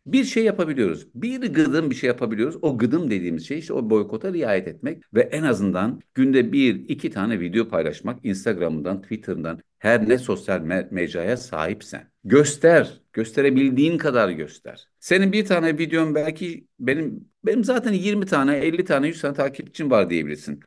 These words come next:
Ben zaten on like alıyorum diyebilirsin. Şimdi artık her şey like üzerine ya.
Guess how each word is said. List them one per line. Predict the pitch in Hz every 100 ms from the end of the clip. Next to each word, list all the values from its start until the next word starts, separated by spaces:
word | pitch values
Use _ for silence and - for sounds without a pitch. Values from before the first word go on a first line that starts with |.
| -
Ben | 165
zaten | 175 175 170 -
on | 147 170 139
like | 110 98
alıyorum | 98 90 82 78 76
diyebilirsin. | 71 67 64 52 - -
Şimdi | - 85
artık | 95
her | 101
şey | 104 98
like | 78 90 92
üzerine | 85 80 98 170
ya. | 123 -